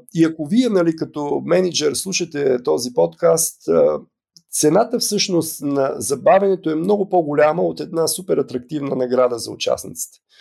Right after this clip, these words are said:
Така че ако с-, поставяте награда, бъдете щедри. Защото ако не сте щедри, хората няма много да се мръднат, а може да бъдете щедри, защото може да спестите много средства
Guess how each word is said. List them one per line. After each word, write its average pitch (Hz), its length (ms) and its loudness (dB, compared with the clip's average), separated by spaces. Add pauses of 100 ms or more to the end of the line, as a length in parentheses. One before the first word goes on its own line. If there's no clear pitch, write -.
(280)
Така 196 200 0
че 190 120 2
ако 160 200 -2
с-, - 140 -10
поставяте 196 540 2
награда, 160 460 2
бъдете 147 380 -6
щедри. - 420 -4 (520)
Защото 170 680 0
ако 151 240 0
не 165 80 0
сте 220 200 -4
щедри, 180 600 0
хората 175 280 0
няма 160 160 2
много 143 220 2
да 123 60 -2
се 123 140 -4
мръднат, 123 420 -2
а 151 80 4
може 165 360 2
да - 80 -8
бъдете 127 320 -6
щедри, 160 300 -4
защото 165 380 -4
може 147 200 2
да 131 60 -6
спестите 147 420 -10
много 147 240 0
средства 147 480 -2